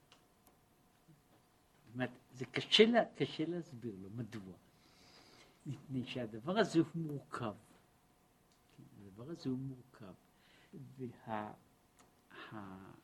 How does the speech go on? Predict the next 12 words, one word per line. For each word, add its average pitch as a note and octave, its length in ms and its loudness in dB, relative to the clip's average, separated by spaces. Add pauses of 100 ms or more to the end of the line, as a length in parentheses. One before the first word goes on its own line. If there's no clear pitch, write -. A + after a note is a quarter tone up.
(300)
ה-, A2 80 -6 (160)
הוא B2+ 100 -8
בוודאי B2+ 580 6
לא D#3+ 220 8
ערב. C3 360 12 (1600)
עכשיו, - 160 -10 (120)
כדי G#2+ 260 -4
להסביר B2+ 580 0
למישהו G#2 560 -8 (100)
שזה A2 260 -6 (140)
טוב, C#3+ 280 4 (1080)
שזה - 340 -6